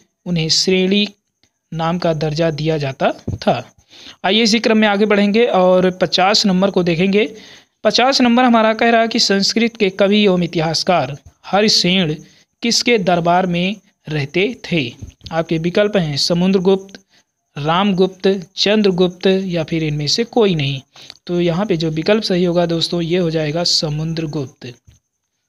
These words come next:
संस्कृत के कवि एवं इतिहासकार जो हरिसेन थे दोस्तों, ये हरिसेन समुद्रगुप्त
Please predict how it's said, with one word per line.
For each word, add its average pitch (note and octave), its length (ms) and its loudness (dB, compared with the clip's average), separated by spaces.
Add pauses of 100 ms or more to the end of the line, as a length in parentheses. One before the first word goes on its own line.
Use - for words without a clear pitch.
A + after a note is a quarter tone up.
(520)
संस्कृत A3+ 560 -2
के A3+ 200 2
कवि G#3 360 0
एवं F#3+ 180 2
इतिहासकार F3+ 680 0
जो F3 160 0
हरिसेन G3 580 -2
थे F#3 160 -2
दोस्तों, F#3 480 0 (560)
ये G3 220 2
हरिसेन F3+ 680 0 (260)
समुद्रगुप्त G#3+ 1000 2